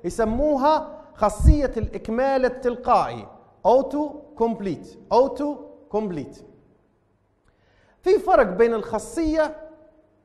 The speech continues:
والطريقة اللي هي الوظيفة. طبعًا نقول لها طريقة ونقول لها وظيفة، في فرق. شنو هي الخاصية؟ الخاصية هي متغيرات لأداة معينة تأخذ قيماً معي-، قيماً معينة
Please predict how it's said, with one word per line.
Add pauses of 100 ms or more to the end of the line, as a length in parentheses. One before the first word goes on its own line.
والطريقة (180)
اللي
هي
الوظيفة. (280)
طبعًا (220)
نقول
لها
طريقة
ونقول
لها
وظيفة،
في
فرق. (480)
شنو
هي
الخاصية؟ (440)
الخاصية
هي
متغيرات
لأداة
معينة
تأخذ
قيماً
معي-،
قيماً
معينة